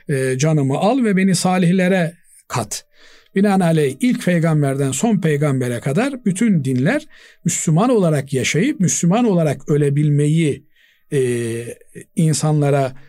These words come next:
e, öğretiyorlar. Bu öğretiyi getirmişlerdir. E, Müslüman olarak ölebilenler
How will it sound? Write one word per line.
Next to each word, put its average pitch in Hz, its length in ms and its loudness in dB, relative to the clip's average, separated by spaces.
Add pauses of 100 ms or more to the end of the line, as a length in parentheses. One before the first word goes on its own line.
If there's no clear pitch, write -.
(180)
e, 147 60 -2
öğretiyorlar. 143 1080 0
Bu 202 140 2
öğretiyi 151 800 0
getirmişlerdir. 131 960 -4 (440)
E, 208 40 2
Müslüman 277 440 0
olarak 170 560 -2
ölebilenler 175 720 0